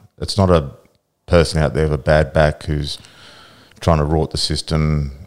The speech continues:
and then they see him out there loading bloody twenty kilo, kilo-, kilogram bags of cement and stuff like that.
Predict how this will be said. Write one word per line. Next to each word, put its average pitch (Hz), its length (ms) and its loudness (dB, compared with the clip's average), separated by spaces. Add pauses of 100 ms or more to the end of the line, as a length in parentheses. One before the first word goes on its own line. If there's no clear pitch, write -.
and 76 160 -4
then 73 140 0
they 71 120 -2
see - 180 -6
him 76 160 -2
out 71 160 -2
there 76 120 0
loading 73 440 -2
bloody 71 220 -2
twenty 71 260 -4
kilo, 76 400 -2 (300)
kilo-, 78 180 -2
kilogram 73 720 -2 (120)
bags 71 280 0
of 65 60 -8
cement 76 340 -2
and - 100 -6
stuff - 240 -6
like 71 120 -4
that. 76 360 -4